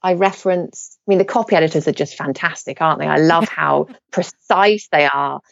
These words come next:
Speaker 1: And of course, they have to be. But, and she was saying, "Oh, actually, the first episode of this was aired a week before you're saying it was," and all this wonderful information.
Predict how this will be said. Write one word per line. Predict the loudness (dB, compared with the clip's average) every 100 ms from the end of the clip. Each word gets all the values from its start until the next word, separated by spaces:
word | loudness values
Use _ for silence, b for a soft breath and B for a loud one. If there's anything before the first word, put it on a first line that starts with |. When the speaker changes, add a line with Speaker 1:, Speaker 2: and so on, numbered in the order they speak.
| b
Speaker 1:
And | -4
of |
course, | 0 2
they | 0
have | 0 -2 -2
to | -6
be. | -6 -8 b b _
But, | -2 0
and | -2 -4 -4
she | 0
was | 2 2
saying, | 2 2
"Oh, |
actually, | 0 -2 -4
the | -2
first | 2 0 0
episode | -8 -6 -6 -4
of | -2
this | 0 0
was | -2 0
aired | 4 4 2 -2 _ -2
a | 2
week | 4 2 0
before | 0 4
you're | 4 4
saying | 2 2 2
it | 2 2
was," | 2 2 0
and | -2 0
all | 2 4
this | 4 0
wonderful | -2 -2 -4 -4 -4
information. | -4 -2 -2 -2 -6 -10